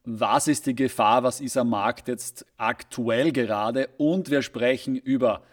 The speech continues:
einen mysteriösen Bitcoin-Wal, der in Aktion getreten ist, wo man nicht ganz genau weiß, wer das war, der da vielleicht mit drinnen steckt in Manipulationsgeschäften.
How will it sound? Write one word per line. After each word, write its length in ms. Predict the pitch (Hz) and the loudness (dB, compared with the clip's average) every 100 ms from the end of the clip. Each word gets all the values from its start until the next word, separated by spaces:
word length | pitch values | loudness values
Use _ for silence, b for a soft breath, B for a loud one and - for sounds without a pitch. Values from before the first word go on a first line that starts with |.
| b b | b b
einen 340 | 113 123 123 113 | -4 -2 -2 -6
mysteriösen 800 | 123 131 - 131 117 117 127 131 | -2 -2 -2 -4 -2 -2 -2 -4
Bitcoin-Wal, 880 | 147 147 - 147 143 110 107 120 143 | -4 -10 -4 2 2 2 2 2 0
der 160 | - 131 | -2 -2
in 120 | 131 | -2
Aktion 580 | 127 - 127 120 135 135 | -4 -6 -6 -2 -2 -2
getreten 520 | 127 117 120 127 135 | -6 -4 -4 -2 -2
ist, 140 | 117 | -2
wo 60 | 120 | -2
man 100 | 117 | -2
nicht 200 | 123 - | -4 -2
ganz 320 | 127 123 - | -4 -4 -6
genau 300 | 123 113 117 | -4 -2 -2
weiß, 340 | 104 110 120 | -2 -2 -4
wer 120 | 120 113 | -4 -2
das 400 | 113 - - 104 | -2 -4 -8 -4
war, 340 | 98 117 131 | 0 2 2
der 160 | 135 131 | 0 0
da 140 | 131 | 0
vielleicht 640 | - 131 120 135 156 - | 0 0 2 2 -2 -8
mit 340 | 127 143 117 139 | -2 -2 -2 -2
drinnen 320 | 147 190 156 | 2 4 2
steckt 380 | - 120 113 - | 0 -2 -2 -4
in 100 | 117 | -4
Manipulationsgeschäften. 1400 | 113 123 120 117 120 - 123 151 - 117 110 107 - 113 | -2 -4 -6 -6 -6 -4 -4 -4 -4 -6 -4 -4 -4 -8